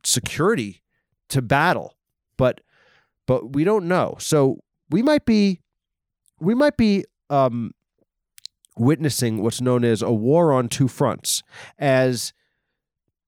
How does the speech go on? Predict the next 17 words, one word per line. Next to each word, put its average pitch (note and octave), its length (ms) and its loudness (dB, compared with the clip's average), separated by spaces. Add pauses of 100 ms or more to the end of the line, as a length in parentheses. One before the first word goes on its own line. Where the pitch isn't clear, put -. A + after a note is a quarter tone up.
(240)
as D#3 200 0
this A3+ 200 0
is A3 120 -2
going F3+ 260 2
on, D3 200 2
on A#2 100 0
the G2+ 80 -4
home F#3+ 240 0
front, - 480 -8
with A2+ 200 -6
Ron C3 300 0
DeSantis A#2+ 540 -2
ready B2 260 0
to A2+ 460 0
march A2 680 -2
on A2 320 0
Disneyland, E2+ 640 -4